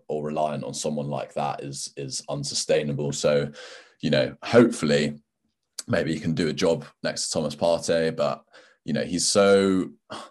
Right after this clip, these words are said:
he wants it all to go through him. And sometimes it's great, you know, he, like in the Chelsea game, but I don't really wanna pair him with Thomas Partey and sort of,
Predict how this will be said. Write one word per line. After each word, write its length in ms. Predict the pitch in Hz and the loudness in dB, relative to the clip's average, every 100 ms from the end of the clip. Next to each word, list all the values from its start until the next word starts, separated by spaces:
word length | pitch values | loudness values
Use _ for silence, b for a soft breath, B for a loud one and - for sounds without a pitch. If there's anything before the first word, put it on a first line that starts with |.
| B B _ | B B _
he 120 | 85 | -2
wants 240 | 87 78 82 | -2 0 0
it 100 | 87 | 0
all 140 | 95 | -2
to 120 | - | -2
go 220 | 76 82 | -2 -2
through 260 | 78 82 82 | -2 -6 -6
him. 480 | 78 85 76 73 73 _ - | -4 -4 -4 -8 -8 _ -10
And 340 | 76 73 71 | -8 -6 -6
sometimes 460 | 69 104 - 78 73 | -2 -2 -2 -6 -8
it's 100 | - | -10
great, 400 | - 80 82 82 - _ | -6 -2 -2 -4 -12 _
you 140 | - 76 | -12 -8
know, 120 | 76 | -8
he, 200 | 76 76 | -8 -10
like 360 | 78 73 67 - | -6 -4 -6 -8
in 80 | 78 | -10
the 80 | 73 | -6
Chelsea 380 | 85 80 - 73 | -4 -2 -4 -4
game, 280 | 76 73 | -6 -4
but 300 | 73 73 - b b b 76 | -4 -4 -6 b b b -6
I 100 | 76 | -4
don't 220 | 73 71 | -4 -6
really 160 | 73 | -6
wanna 380 | 76 73 73 73 - _ _ | -6 -4 -6 -6 -10 _ _
pair 220 | - 78 | -6 -4
him 220 | 73 71 | -4 -6
with 160 | 73 73 | -6 -6
Thomas 240 | - 76 73 | -6 -6 -2
Partey 480 | 78 76 76 69 | -2 0 -2 -2
and 100 | 71 | -2
sort 240 | 73 - | -4 -6
of, 80 | 71 | -8